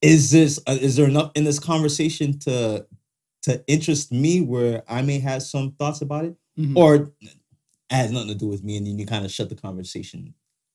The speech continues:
Speaker 1: off to the side, right?
Speaker 2: Valid.
Speaker 1: And then it's the next, I think it's the next few steps after that, right? 'Cause it's like,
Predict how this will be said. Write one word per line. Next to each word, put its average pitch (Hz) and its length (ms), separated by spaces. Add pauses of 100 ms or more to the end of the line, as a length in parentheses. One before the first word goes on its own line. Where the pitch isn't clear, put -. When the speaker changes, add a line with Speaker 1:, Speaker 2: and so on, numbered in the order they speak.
(360)
Speaker 1:
off 110 200
to - 60
the 90 80
side, - 300 (240)
right? 120 220
Speaker 2:
Valid. 113 140 (300)
Speaker 1:
And 147 80
then 151 120
it's 143 140
the 131 100
next, 127 280
I 120 100
think 117 240
it's 104 120
the - 80
next 113 220
few 107 140
steps - 380 (520)
after 147 400
that, - 220 (100)
right? 107 340
'Cause 107 200
it's 101 120
like, 98 220